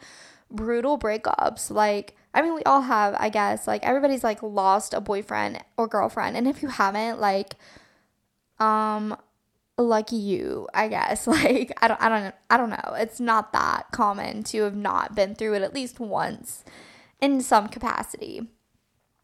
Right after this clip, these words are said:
And actually, I think that's, like, an interesting concept too, because I feel like w-, whether it was a three-month relationship or situationship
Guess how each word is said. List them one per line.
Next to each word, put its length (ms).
And 100
actually, 400
I 100
think 240
that's, 200
like, 120
an 80
interesting 720
concept 580
too, 320
because 180
I 100
feel 240
like 240
w-, 200
whether 480
it 160
was 460
a 100
three-month 540
relationship 1080
or 100
situationship 1200